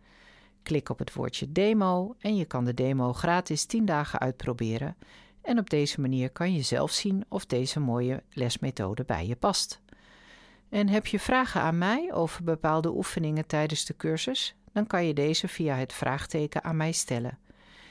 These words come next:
Ik ben dus net zo aanwezig voor mijn cursisten online als offline. En dan gaan we nu terug naar de podcast.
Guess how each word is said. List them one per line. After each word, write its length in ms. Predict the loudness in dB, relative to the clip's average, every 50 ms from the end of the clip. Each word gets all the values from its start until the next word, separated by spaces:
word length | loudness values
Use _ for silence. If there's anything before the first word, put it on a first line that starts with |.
| -20 -12 _
Ik 160 | -4 -4 0
ben 160 | 2 2 2
dus 160 | 2 2 2 2
net 200 | 2 2 2 2
zo 140 | 2 2 2
aanwezig 540 | 2 2 2 2 2 2 0 -2 -4 -6 -6
voor 160 | -4 -2 0
mijn 200 | 0 0 0 0
cursisten 600 | -2 -2 -2 -2 -2 -2 -2 -2 -4 -4 -8 -8 _ _ -2
online 520 | 0 2 2 4 4 4 4 4 2 0 -4 _ _ _
als 260 | -2 0 0 0 2 0
offline. 540 | -2 -2 -2 -2 0 0 0 0 0 -2 -4 _ _ _ _ _ _ _
En 220 | -8 -4 -2 -2 0
dan 280 | 0 0 0 0 -2 -4
gaan 260 | -6 -4 0 2 2
we 80 | 4 2
nu 100 | 2 0
terug 460 | -2 -2 -2 -2 -2 -2 -4 -8 -16 -14 -8
naar 160 | -2 0 0
de 60 | 0 0
podcast. 680 | -2 -4 -6 -6 -4 -4 -4 -4 -4 -6 -10 -10